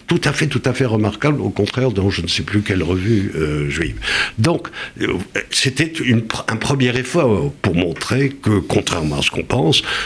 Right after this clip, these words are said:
c'est était de l'hébreu, l'évangile. <laughs> Et le, la poli-, c'est encore en cours. Enfin, alors, les catholiques s-, français,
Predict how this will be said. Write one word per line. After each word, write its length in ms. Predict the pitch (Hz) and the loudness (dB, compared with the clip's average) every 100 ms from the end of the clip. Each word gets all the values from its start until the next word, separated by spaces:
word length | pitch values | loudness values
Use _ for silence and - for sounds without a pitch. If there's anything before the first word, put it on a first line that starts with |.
| - | -2
c'est 320 | - 87 - | 0 0 0
était 120 | 135 | -2
de 120 | 101 78 | 0 0
l'hébreu, 720 | 73 76 95 92 98 90 - | 0 0 0 0 2 2 0
l'évangile. 500 | 82 80 80 78 82 - - - - | 0 0 0 0 -2 -2 -2 0 2
<laughs> 400 | 233 147 - - | 2 0 0 0
Et 240 | 104 85 | 0 -2
le, 260 | 73 80 76 | -2 -4 -2
la 120 | 78 | -2
poli-, 260 | - 85 76 - - - | -2 -2 -2 -6 -10 -4
c'est 240 | - - | -4 -4
encore 320 | - - 143 104 | -4 0 2 2
en 80 | |
cours. 360 | 127 202 202 135 | 2 4 6 4
Enfin, 220 | 95 87 85 | 2 -2 -2
alors, 240 | 87 82 - - - - - | -4 -8 -10 -10 -12 -16 0
les 180 | 110 175 | 2 2
catholiques 680 | 160 - 127 127 165 - - - | 0 2 2 4 0 -2 -10 -8
s-, 420 | - - - - - 92 | -2 0 2 -2 -4 -4
français, 460 | - 113 117 110 | -2 0 2 0